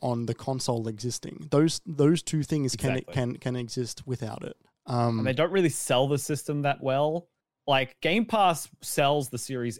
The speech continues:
Speaker 2: S to value consumers pretty well. But
Speaker 1: Look, I, I thi-, I think it sells just as well to, to Series X consumers as well, because there's a lot
Speaker 2: No,
Speaker 1: of,
Speaker 2: but, um,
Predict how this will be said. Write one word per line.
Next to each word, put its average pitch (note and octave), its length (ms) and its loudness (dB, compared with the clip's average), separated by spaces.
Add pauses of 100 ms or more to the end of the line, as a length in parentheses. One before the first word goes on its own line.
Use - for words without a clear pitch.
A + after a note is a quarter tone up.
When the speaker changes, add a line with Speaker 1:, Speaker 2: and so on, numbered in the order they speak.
Speaker 2:
S - 540 -4
to B2 200 -4
value B2+ 520 -2 (200)
consumers - 600 -16 (120)
pretty F#2+ 220 -12
well. - 160 -20 (1300)
But C3 200 2 (1000)
Speaker 1:
Look, C#4 140 0
I, A#3+ 220 -2
I A3 80 4
thi-, C4 160 -2
I G#3+ 80 6
think C4+ 160 2
it A#3 80 2
sells D3+ 400 2
just C3 240 -2
as A#2 160 -4
well A2 220 -4
to, A#2 360 -4
to - 320 -6
Series A2+ 420 -4
X A2 280 -8
consumers A#2+ 480 -8
as A#2 160 -10
well, B2 180 -4
because D3 340 -4
there's G3 200 0
a - 20 -4
lot G#3 100 2
Speaker 2:
No, - 40 4
Speaker 1:
of, A3 160 0
Speaker 2:
but, G#3+ 40 -6
um, F#3+ 140 -2